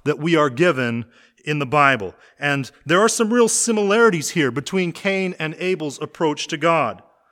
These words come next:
First, they both understood it was their duty to worship God. Mankind was created for the purposes of God. We were created to worship God. Uh, the Westminster, uh, Confession of Faith says that,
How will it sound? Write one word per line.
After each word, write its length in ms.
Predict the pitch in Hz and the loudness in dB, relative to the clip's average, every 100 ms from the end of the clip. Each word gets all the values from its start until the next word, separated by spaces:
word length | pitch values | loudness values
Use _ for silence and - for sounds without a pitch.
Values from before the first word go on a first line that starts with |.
| _ _ _ _ - | _ _ _ _ 0
First, 340 | 226 240 - | 4 4 4
they 100 | 202 | 2
both 280 | 165 240 269 | 4 4 4
understood 460 | 240 208 - - 226 | 2 2 -2 0 0
it 80 | |
was 160 | 190 151 | 0 2
their 180 | 180 175 | 2 2
duty 600 | 135 233 214 160 160 - _ _ - | 2 2 2 0 -2 -8 _ _ -6
to 100 | 202 | 0
worship 480 | 190 226 - 170 123 | 4 4 4 -2 2
God. 380 | 143 110 82 - _ _ _ _ _ - | 2 2 0 -10 _ _ _ _ _ 0
Mankind 640 | 147 220 226 214 233 208 | 4 6 6 4 4 4
was 120 | 165 - | 2 0
created 640 | - 196 214 196 135 113 - _ | -2 2 4 4 0 -4 -20 _
for 360 | - - 185 170 | -20 -4 -2 -2
the 100 | 165 | 0
purposes 500 | 220 220 202 180 156 | 0 0 -2 -4 -4
of 120 | 151 | 0
God. 260 | 180 139 | 2 2
We 120 | 160 220 | 0 0
were 160 | 190 | 0
created 680 | 175 - 180 208 220 165 135 | -2 -6 0 2 2 0 -2
to 160 | - 160 | -6 -4
worship 480 | 147 190 - 165 143 | 2 2 2 -4 0
God. 260 | 147 127 | 0 2
Uh, 260 | 135 139 139 | -2 -6 -12
the 120 | 135 | -4
Westminster, 760 | 156 185 - 190 175 170 131 - - - - | 0 0 0 -2 -2 -2 -2 -4 -20 -20 -8
uh, 140 | 151 | -6
Confession 580 | 147 160 - 196 175 175 | -4 -6 0 0 0 -4
of 100 | 165 | -6
Faith 400 | - 196 143 - | -4 -2 -2 -6
says 420 | - 170 156 127 | -6 -2 -2 -2
that, 160 | 151 | -4